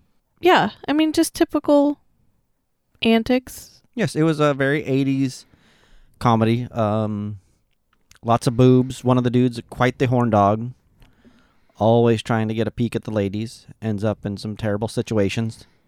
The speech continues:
Speaker 2: while doing so. Um,
Speaker 1: Who requested the movie Zapped to us?
Speaker 2: Oh, that was, uh, why are you putting me on the spot like that?
Speaker 1: Sorry. Anywho, they would really like this movie.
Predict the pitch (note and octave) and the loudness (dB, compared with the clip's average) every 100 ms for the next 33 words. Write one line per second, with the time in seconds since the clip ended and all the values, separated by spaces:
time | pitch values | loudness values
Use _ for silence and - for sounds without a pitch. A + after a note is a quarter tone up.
0 | _ _ _ _ _ _ _ - A#2+ D#3+ | _ _ _ _ _ _ _ -4 0 2
1 | D#3+ A2 E2+ A1 - _ _ _ _ _ | 2 0 -4 -4 -12 _ _ _ _ _
2 | - G#2+ G2 F#2+ F#2 F2+ - D4 E4 F4 | -12 -10 -10 -12 -16 -12 0 4 4 2
3 | D4+ C4+ C#4 D4 C#4 C#4+ C4+ B3 A#3+ A#3+ | 2 0 0 0 0 -2 -2 0 0 0
4 | A#3+ - - - - G3 G3+ F#3+ G3+ - | -2 -6 -12 -16 -16 -8 -2 0 -2 -6
5 | - _ - A3+ A3 A3 - - _ _ | -16 _ -6 0 2 0 -4 -18 _ _
6 | _ _ _ _ _ _ - D3+ C#3+ C#3 | _ _ _ _ _ _ 2 4 4 4
7 | B2+ B2+ C#3 A2+ B2 A#2+ A#2 G#2+ G2 - | 2 0 0 0 2 2 2 0 -4 -12
8 | _ _ _ _ - A#2+ A#2+ B2 A#2+ A#2+ | _ _ _ _ -6 -2 0 -2 -2 -2
9 | A#2 G#2+ B2+ A2+ F2+ - - - A3+ G3+ | -4 -2 -2 -2 -6 -10 -12 -2 0 2
10 | E3+ - - - - C4 C4 B3 G3+ F#3+ | 0 -6 -16 -18 -2 0 2 0 -2 -6
11 | - A3+ A#3+ G#3 G3 F#3 F3 F3 - F3 | -4 -2 0 0 2 2 0 -2 -6 -8
12 | F3 - - | -8 -6 -8